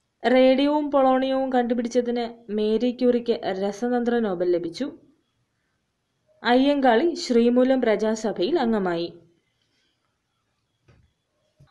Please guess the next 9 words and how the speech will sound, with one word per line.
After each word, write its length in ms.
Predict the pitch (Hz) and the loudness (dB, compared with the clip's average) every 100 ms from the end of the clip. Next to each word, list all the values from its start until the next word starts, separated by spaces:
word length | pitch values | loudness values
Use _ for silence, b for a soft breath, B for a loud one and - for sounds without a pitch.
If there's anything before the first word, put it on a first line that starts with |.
| _ 226 | _ -2
ആയിരത്തി 480 | 226 220 240 240 | 2 4 2 0
തൊള്ളായിരത്തി 580 | 254 220 202 190 175 214 | -2 -2 -2 -2 -4 -6
പന്ത്രണ്ട്. 760 | 254 202 196 185 175 170 170 - _ _ _ _ _ _ _ _ | -4 -4 -2 -4 -4 -6 -8 -14 _ _ _ _ _ _ _ _
ചൈന 540 | - 254 254 285 302 - | -2 0 0 0 -2 -2
റിപ്പബ്ലിക്കായ 800 | 247 240 254 247 254 254 262 254 | 0 0 0 0 0 2 2 4
വർഷം 420 | 220 - - - - _ _ _ - | 0 -2 -6 -10 -14 _ _ _ -8
ആയിരത്തി 460 | 208 220 220 226 240 | -2 0 0 -2 -2
തൊള്ളായിരത്തി 580 | 240 214 202 175 170 | -2 0 0 -2 -6
പന്ത്രണ്ട്. 540 | 247 196 185 185 175 | -8 -6 -4 -4 -4